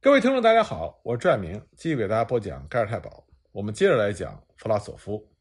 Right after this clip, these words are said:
上次呢，我们说到弗拉索夫在列宁格勒之外接管了第二突击集团军。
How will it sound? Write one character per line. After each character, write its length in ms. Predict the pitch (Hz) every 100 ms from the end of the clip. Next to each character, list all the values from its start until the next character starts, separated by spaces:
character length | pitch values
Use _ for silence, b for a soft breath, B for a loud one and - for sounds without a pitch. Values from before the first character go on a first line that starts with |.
| _ _ _ _ _ _ _ _
上 260 | - 269 285
次 140 | 226
呢， 180 | 214 156
我 40 | 139
们 120 | 120
说 220 | - 180
到 200 | 147 110
弗 120 | 98
拉 100 | 143
索 220 | 135 90
夫 480 | - - 110 110 - _ _ _ _ _
在 280 | - 233 220
列 120 | 202
宁 140 | 202 208
格 100 | 202
勒 120 | 208
之 100 | 190
外 260 | 196 156 - _ _ _ _ _
接 180 | 214 226
管 180 | 156
了 380 | 90 98 98 - -
第 80 | 202
二 160 | 147
突 180 | 110 143
击 100 | 139
集 140 | 120
团 160 | 127 127
军。 220 | 123 127